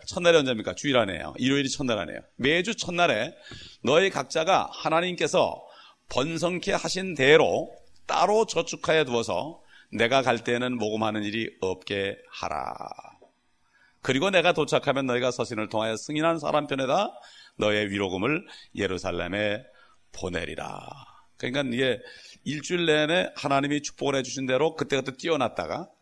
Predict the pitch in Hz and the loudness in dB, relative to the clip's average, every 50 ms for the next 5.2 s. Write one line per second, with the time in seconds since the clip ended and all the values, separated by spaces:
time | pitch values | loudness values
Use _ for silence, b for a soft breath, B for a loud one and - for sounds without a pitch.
0 | _ _ _ _ _ - - 117 113 113 117 113 117 120 - - 123 - 143 143 | _ _ _ _ _ -8 -4 -4 -2 0 0 -2 -2 -2 -4 -6 -6 -4 -2 -2
1 | 135 123 120 113 117 117 113 - - 123 101 95 82 82 80 - - - - - | 0 0 0 0 0 -2 -4 -6 -6 -6 -6 -6 -6 -6 -8 -8 -10 -12 -8 -4
2 | 143 151 147 185 208 247 - B B B B B B - 113 120 127 135 139 139 | -2 -2 -2 -2 -4 -4 -6 B B B B B B -2 0 2 2 2 2 0
3 | 151 160 - - - 131 143 135 - 156 139 - 151 147 147 147 151 147 170 180 | 0 -4 -6 -4 -4 -4 -4 -4 -6 -6 -2 0 0 0 0 0 -2 -2 -2 -4
4 | - - - - _ B B B B 98 123 135 139 139 131 123 - - 131 135 | -6 -6 -10 -14 _ B B B B 2 4 6 6 6 4 2 2 2 2 4
5 | 151 165 180 - | 4 4 2 2